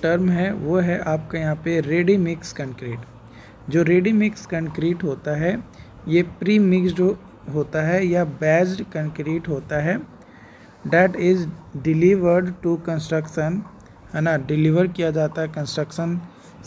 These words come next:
site पे in ready to use form। It is manufactured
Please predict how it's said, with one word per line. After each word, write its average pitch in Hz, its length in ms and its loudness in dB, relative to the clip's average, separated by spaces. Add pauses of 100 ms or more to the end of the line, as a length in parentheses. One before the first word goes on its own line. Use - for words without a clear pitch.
site 165 260 4 (100)
पे 175 280 0 (460)
in 175 100 2
ready 175 640 4 (160)
to 160 340 0
use 175 260 2
form। 160 520 -2 (1040)
It 185 160 6 (240)
is 175 320 4
manufactured 165 1080 -2